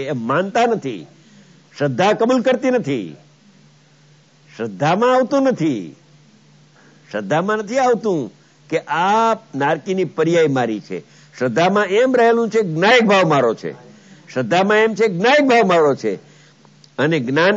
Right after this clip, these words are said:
એમ જાણે છે કે આ પર્યાય અટાણે પ્રગટ થઈ છે તો તે મારી નબળાઈ છે માટે મારી છે,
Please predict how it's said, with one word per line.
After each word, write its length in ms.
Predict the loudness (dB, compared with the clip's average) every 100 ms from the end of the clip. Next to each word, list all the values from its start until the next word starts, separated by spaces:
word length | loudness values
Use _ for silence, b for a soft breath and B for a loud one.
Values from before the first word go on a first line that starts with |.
| 2
એમ 160 | 2 4
જાણે 260 | 4 4 2
છે 160 | 2 0
કે 100 | 0
આ 160 | -2 -2
પર્યાય 460 | -2 -2 0 2 0
અટાણે 260 | -2 -4 -4
પ્રગટ 360 | -4 -6 -6
થઈ 200 | -8 -8
છે 180 | -6 -6 -8 -10 b b
તો 100 | -6 -6
તે 220 | -4 -4 -2 -2
મારી 340 | -4 -4 -6
નબળાઈ 400 | -8 -6 -6 -6
છે 140 | -8 -10
માટે 300 | -10 -10 -8
મારી 360 | -2 -2 -2 -8
છે, 160 | -16